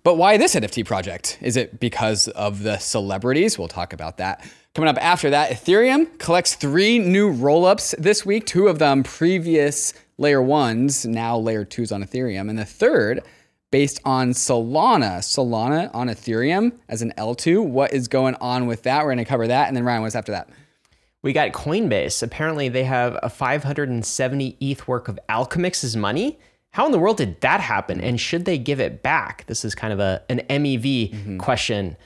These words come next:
Speaker 1: Legal
Speaker 2: And
Speaker 1: question, moral question, some big questions.
Speaker 2: it's a quandary. It's a real quandary
Speaker 1: Yes.
Speaker 2: we got on
Speaker 1: Conundrum.
Speaker 2: today's episode. And
Speaker 1: Yeah.
Speaker 2: then speaking of quandaries, Mark Cuban, he lost almost a million dollars in a wallet hack.
Speaker 1: Oof.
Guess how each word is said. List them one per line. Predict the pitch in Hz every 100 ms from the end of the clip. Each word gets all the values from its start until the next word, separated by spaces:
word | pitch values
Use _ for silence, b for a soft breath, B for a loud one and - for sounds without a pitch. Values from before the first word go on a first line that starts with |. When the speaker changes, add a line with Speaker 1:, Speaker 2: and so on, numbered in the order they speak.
| b
Speaker 1:
Legal | 147 165
Speaker 2:
And | 147
Speaker 1:
question, | 143 131 147 139
moral | 131 127 127
question, | - 123 - 123 113 110 110
some | -
big | 107 -
questions. | 73 - - - - -
Speaker 2:
it's | -
a | -
quandary. | 208 240 180 98
It's | 87 180
a |
real | 202 190
quandary | - 151 156 120
Speaker 1:
Yes. | 98
Speaker 2:
we | 104
got | 104 95 -
on | 107
Speaker 1:
Conundrum. | 107 95
Speaker 2:
today's | 107 117 107
episode. | 104 - 104 98 -
And | 131 135
Speaker 1:
Yeah. |
Speaker 2:
then | 131 117
speaking | 175 156
of | 98
quandaries, | 123 117 101 -
Mark | 156 156
Cuban, | 156 139 101
he | 139
lost | 139 123 117 - -
almost | 139 175 170 -
a | 117
million | 117 117 143 165 147
dollars | 117 120 143 165 165 - -
in | 127 123
a | 113 104
wallet | 87 101 127 -
hack. | - 110 82 - 78
Speaker 1:
Oof. | 78 -